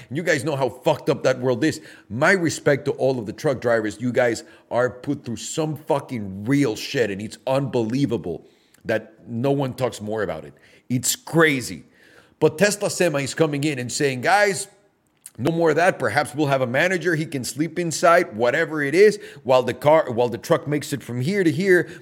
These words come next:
makes its delivery, and go back." If you become the next FedEx, the new U P S, and, and he will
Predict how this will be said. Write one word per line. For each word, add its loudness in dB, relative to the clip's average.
makes -2
its -10
delivery, -4
and -2
go 4
back." -4
If -2
you 0
become 0
the 2
next 2
FedEx, 4
the -8
new -2
U -2
P 0
S, 2
and, -14
and -4
he 0
will 4